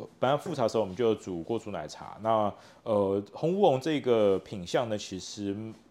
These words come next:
一直以来都比起其他茶受欢迎，是因为它甚至可以不加糖都好喝。那这个品项呢，在台东鹿野，哈，是一个知名的地方特色茶，也是台湾十大名茶之一。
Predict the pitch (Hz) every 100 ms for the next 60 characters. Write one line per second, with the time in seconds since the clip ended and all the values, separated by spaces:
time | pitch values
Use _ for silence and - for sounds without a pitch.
0 | _ 170 - 151 104 92 92 113 113 -
1 | 104 113 - 98 85 110 107 113 110 110
2 | - - 85 85 85 92 90 - 147 117
3 | 113 87 139 131 123 120 151 120 110 104
4 | 107 107 95 - - - - 98 95 -
5 | 90 90 90 - - - - - - -
6 | 170 190 208 156 127 120 110 104 - 120
7 | 92 170 147 120 110 135 123 113 - 110
8 | 135 147 180 120 90 80 - - 92 87
9 | 127 120 113 - 156 127 110 104 104 98
10 | 90 139 117 113 123 120 95 - 78 90
11 | - 110 120 - 113 104 95 95 92 -
12 | 104 - 110 107